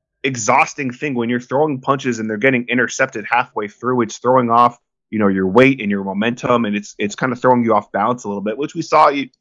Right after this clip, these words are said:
Dricus a couple times. When he throws these big shots, he can get off balance, but Sean never was able to really capitalize more so than a jab here and there.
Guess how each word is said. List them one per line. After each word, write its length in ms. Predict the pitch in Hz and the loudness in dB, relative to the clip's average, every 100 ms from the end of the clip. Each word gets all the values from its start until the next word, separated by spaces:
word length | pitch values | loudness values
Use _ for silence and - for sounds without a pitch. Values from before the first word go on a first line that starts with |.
| _ 139 | _ -2
Dricus 280 | 156 143 | 2 0
a 60 | 123 | 2
couple 260 | 135 117 117 | 0 0 -2
times. 400 | 113 110 113 - _ _ _ | 0 0 -4 -16 _ _ _
When 100 | 117 | -6
he 40 | |
throws 260 | 117 131 135 | 2 4 6
these 180 | 123 104 | 4 4
big 180 | 117 104 | 0 0
shots, 340 | - 127 123 | 0 0 0
he 80 | 120 | -6
can 80 | 107 | -6
get 140 | 101 | -6
off 180 | 104 - | -8 -2
balance, 380 | 131 135 139 - | 0 0 -4 0
but 200 | 147 139 _ _ _ _ | 0 0 _ _ _ _
Sean 380 | - 190 196 196 | -2 2 4 4
never 160 | 190 180 | 0 -2
was 180 | 180 | 0
able 180 | 175 160 | 0 -2
to 80 | 151 | -4
really 520 | 123 120 131 175 170 151 | -6 -6 0 2 2 0
capitalize 720 | - 156 - 143 127 113 110 | 0 -2 -2 -2 0 0 -4
more 220 | 117 131 | -4 -2
so 220 | 131 131 | 0 0
than 140 | 117 107 | 0 -2
a 40 | 101 | -4
jab 340 | 113 120 107 | 0 2 2
here 220 | 104 98 | -4 -20
and 80 | |
there. 40 | 107 | -20